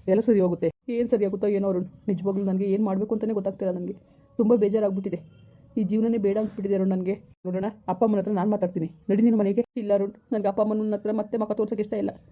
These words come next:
ಅವರಿಂದ ಬೇಡ ಅಂತ ಅನ್ಸ್ಕೊಂಡು ನಾನು ತಿರ್ಗಾ ಅವ್ರ ಮ-, ಯಾವ ಥರ ಮಕ ಹೊತ್ಕೊಂಡು ಅವ್ರ ಮುಂದೆ ಬರ್ಲಿ ನಾನು? ನೋಡು, ನಾನ್ ಮಾತಾಡ್ತೀನಿ ಅಂತ ಹೇಳ್ದೆ ಅಲ್ವಾ? ಯಾಕಣ್ಣ, ಏನಾಯ್ತು? ಅದ್ ಕೇಳ್ಕೋದ್ರು? ಅವ್ಳು ಸರಿಲ್ಲ ಅರುಣ್,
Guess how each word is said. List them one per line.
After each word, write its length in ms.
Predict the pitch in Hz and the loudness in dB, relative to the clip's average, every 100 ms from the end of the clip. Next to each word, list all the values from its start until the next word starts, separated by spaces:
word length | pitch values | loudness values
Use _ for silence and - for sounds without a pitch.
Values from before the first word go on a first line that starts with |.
| - - - - | -20 -20 -16 -4
ಅವರಿಂದ 300 | 214 214 214 | -2 0 0
ಬೇಡ 220 | 208 214 214 | 2 2 2
ಅಂತ 140 | 220 | 0
ಅನ್ಸ್ಕೊಂಡು 340 | 220 214 220 214 | -4 -4 -2 0
ನಾನು 260 | 214 208 247 - - | -2 -4 -8 -16 -2
ತಿರ್ಗಾ 220 | 247 214 | 0 4
ಅವ್ರ 160 | 226 220 | 4 4
ಮ-, 200 | 220 202 | 2 2
ಯಾವ 160 | 196 214 | 0 0
ಥರ 120 | 233 | 0
ಮಕ 140 | 214 | 0
ಹೊತ್ಕೊಂಡು 300 | 220 214 220 | -2 -2 -2
ಅವ್ರ 80 | 214 | 0
ಮುಂದೆ 160 | 202 214 | 0 0
ಬರ್ಲಿ 180 | 202 190 | 0 0
ನಾನು? 200 | 190 226 - | -2 -4 -6
ನೋಡು, 160 | 180 220 - _ _ _ - | -4 -2 -4 _ _ _ 0
ನಾನ್ 140 | 196 220 | 2 4
ಮಾತಾಡ್ತೀನಿ 360 | 196 247 226 | 4 2 2
ಅಂತ 100 | 220 | 2
ಹೇಳ್ದೆ 240 | 208 190 196 | 4 4 2
ಅಲ್ವಾ? 220 | 185 175 160 - 196 | 2 0 -2 -4 -2
ಯಾಕಣ್ಣ, 300 | 214 220 170 180 - _ 180 | 0 0 -2 -4 -10 _ 2
ಏನಾಯ್ತು? 400 | 226 247 175 240 254 _ _ | 4 4 2 -2 -4 _ _
ಅದ್ 100 | 185 - | -8 2
ಕೇಳ್ಕೋದ್ರು? 360 | 247 220 214 269 _ _ | 4 4 4 0 _ _
ಅವ್ಳು 140 | 214 202 | -4 -2
ಸರಿಲ್ಲ 280 | 202 226 208 | -2 -2 -4
ಅರುಣ್, 200 | 208 | -4